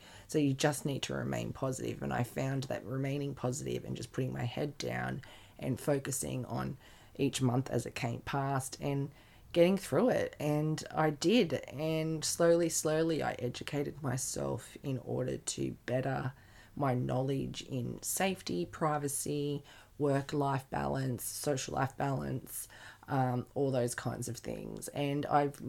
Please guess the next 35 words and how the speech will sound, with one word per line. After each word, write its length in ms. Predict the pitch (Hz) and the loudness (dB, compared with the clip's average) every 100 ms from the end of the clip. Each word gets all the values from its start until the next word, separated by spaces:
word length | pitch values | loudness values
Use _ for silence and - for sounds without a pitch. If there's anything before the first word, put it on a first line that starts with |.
| 131 | -8
probably 460 | - 202 311 415 359 | 0 2 2 6 4
found 420 | - 165 143 151 | 4 2 4 2
that 160 | 143 127 | 2 0
it 100 | - | 0
took 200 | - - | -8 -4
to 120 | - | 0
about 300 | 139 107 - | 2 2 -2
four 360 | - - 131 131 | -6 -2 0 0
years 400 | - 110 110 - | 0 -2 -2 -2
of 180 | 123 - | -6 -4
being 240 | 104 113 | -4 -2
in 80 | 131 | -2
the 80 | 123 | -2
industry 500 | 135 131 - - 131 | -2 -2 -2 -2 -2
to 80 | |
kind 240 | - - - | -2 -4 -4
of 60 | |
find 260 | - - 55 | -6 -4 -2
my 120 | - | -2
happy 300 | 117 - - | -2 -4 -8
place, 460 | - - - - - - - - - | -8 -8 -8 -6 -8 -10 -18 -18 -4
because 400 | 175 175 180 175 175 | 0 4 6 6 6
I'm 220 | 170 160 | 2 4
at 200 | 156 - | 2 0
the 60 | - | -6
point 360 | - 151 139 | -4 -2 -2
with 140 | 135 - | -4 -4
my 140 | 127 | -4
business 420 | - 120 120 117 | -4 -6 -4 -6
where 100 | 131 | -4
my 140 | 135 131 | -2 0
reputation 640 | 131 - 139 123 117 135 | 2 0 0 -2 0 0
speaks 360 | - - - - | -2 -6 -8 -6
for 160 | - | -4
itself. 440 | - - - - | -4 -4 -4 -6